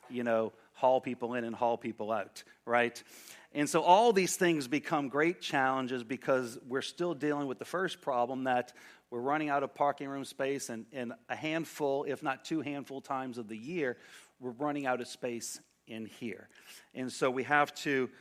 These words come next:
address that. The fifth problem being that we simply need to provide room for increase, right? We need to make space. We need to make space for the Lord to bring more people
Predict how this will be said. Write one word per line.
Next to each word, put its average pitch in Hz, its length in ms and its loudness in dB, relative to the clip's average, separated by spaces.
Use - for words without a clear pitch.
address 131 560 0
that. 110 380 -4
The 131 80 -6
fifth - 320 2
problem 131 400 2
being 131 260 -2
that 123 160 0
we 127 160 -4
simply 143 520 -2
need 135 320 -4
to 123 380 0
provide 139 720 2
room 123 640 -6
for 104 240 -10
increase, - 580 -14
right? 104 240 -8
We 113 140 -8
need 123 200 -4
to 147 80 -4
make 117 280 -4
space. - 520 -8
We 120 80 -8
need 131 120 -6
to 139 60 -6
make 135 220 -4
space 139 400 -4
for 135 100 -8
the 117 120 -6
Lord 127 360 -2
to 123 80 -10
bring 123 400 -8
more 120 280 -6
people 156 460 -12